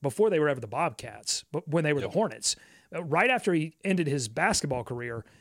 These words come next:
Speaker 1: he immediately started looking at opportunities to get into the league as, uh, both f-,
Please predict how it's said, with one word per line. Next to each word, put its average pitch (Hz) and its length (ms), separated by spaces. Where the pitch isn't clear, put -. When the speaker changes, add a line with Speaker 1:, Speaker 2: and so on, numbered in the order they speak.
Speaker 1:
he 208 260
immediately 156 520
started 151 340
looking 147 360
at 135 80
opportunities 139 640
to 143 80
get 151 180
into 147 180
the 127 80
league 131 460
as, 143 480
uh, 143 180
both 180 440
f-, - 180